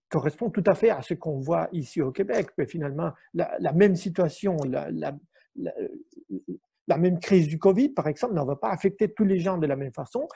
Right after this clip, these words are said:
Ceux qui seront les plus vulnérables vont subir les conséquences les plus importantes. Alors, cette con-, cette théorie de la vulnérabilité va nous dire, ben, il va falloir étudier la progression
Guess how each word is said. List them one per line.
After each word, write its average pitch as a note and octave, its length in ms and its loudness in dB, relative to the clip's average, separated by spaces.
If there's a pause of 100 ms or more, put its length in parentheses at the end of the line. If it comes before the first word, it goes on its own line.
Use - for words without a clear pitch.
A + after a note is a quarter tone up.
(140)
Ceux - 180 -4
qui F3+ 140 -6
seront D#3+ 220 -2
les C#3 140 0
plus D3+ 160 -6
vulnérables C#3 520 -2
vont C3 240 -8
subir E3+ 360 -4
les - 120 -8
conséquences E3 540 -12 (280)
les C3+ 60 -8
plus D3 200 0
importantes. C#3 520 -8
Alors, D#3+ 240 -2 (260)
cette F3+ 240 0
con-, A#3+ 240 -4
cette - 340 -6
théorie F3+ 460 4 (260)
de E3 100 0
la C3+ 140 0
vulnérabilité D3+ 560 2
va G#3 120 6
nous E3 120 2
dire, F3 180 6
ben, D#3+ 80 2
il D#3 80 6
va F#3+ 80 8
falloir G#3 380 0 (100)
étudier G3+ 680 2 (140)
la - 80 -2
progression G#3 720 4